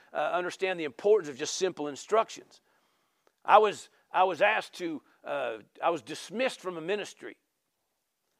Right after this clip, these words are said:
Okay, I was just a, uh, just an assistant. I was just, uh, you know, uh, trying to, to be a help everywhere I can. I was involved in their youth ministry, and, uh,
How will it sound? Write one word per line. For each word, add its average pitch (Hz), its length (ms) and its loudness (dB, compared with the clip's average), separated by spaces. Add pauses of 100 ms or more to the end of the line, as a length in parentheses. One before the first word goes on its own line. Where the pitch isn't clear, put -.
(460)
Okay, 131 180 2
I 151 80 8
was 160 160 4
just 156 300 -4
a, 151 160 2 (240)
uh, 139 100 2
just 151 260 -4
an 143 120 -4
assistant. 202 520 -4
I 143 100 2
was 127 100 -8
just, 156 240 -10 (260)
uh, 120 200 -8 (220)
you 156 120 -8
know, 127 240 -10 (200)
uh, 110 200 -8
trying 156 340 0
to, 135 300 0
to 123 100 -12
be 170 240 0
a 147 80 6
help 185 300 10
everywhere 175 360 6
I 143 120 8
can. 202 440 -2
I 123 60 -2
was 120 160 -6
involved 151 640 2
in 139 80 -6
their 131 100 -4
youth 185 340 -4
ministry, 185 540 -6 (480)
and, 160 340 -6
uh, 156 200 2